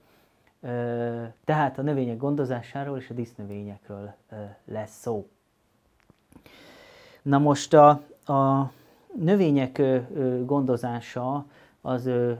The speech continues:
ö, elválhat, ö, változhat az, annak, ö, függvényében is, hogy, ö, ö, milyen növényekről,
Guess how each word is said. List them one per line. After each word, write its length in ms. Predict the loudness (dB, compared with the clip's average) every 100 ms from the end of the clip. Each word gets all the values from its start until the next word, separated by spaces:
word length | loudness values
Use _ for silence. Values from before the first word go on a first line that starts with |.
| -8
ö, 180 | -10 -8 -4
elválhat, 840 | 0 2 2 0 -2 -8 -12 -10
ö, 280 | -8 -6 -4
változhat 600 | -2 -2 -2 -8 -10 -12
az, 200 | -8 -8
annak, 480 | -6 -4 -4 -6 -8
ö, 260 | -4 -2 -4 -8
függvényében 600 | -6 -4 -2 -2 -4 -4
is, 360 | -4 -6 -10 -20 _ _ _ _
hogy, 480 | _ 0 2 2 -2
ö, 280 | -2 -2 -4 -8 -8
ö, 260 | -4 -4 -6 -10 _
milyen 540 | -2 0 0 -2 -8 -10
növényekről, 840 | -8 -6 -8 -10 -12 -8 -8